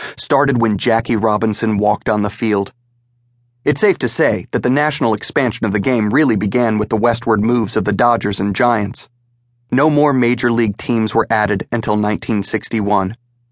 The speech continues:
but in fifty-eight, for the first time, there was baseball from coast to coast,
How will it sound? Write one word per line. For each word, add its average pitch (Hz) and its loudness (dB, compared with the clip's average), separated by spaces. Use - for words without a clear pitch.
but 135 2
in 131 2
fifty-eight, 113 0
for - -4
the 117 2
first 147 -2
time, 113 -2
there 139 2
was 117 0
baseball 135 0
from 107 -2
coast - -2
to 120 -4
coast, - -4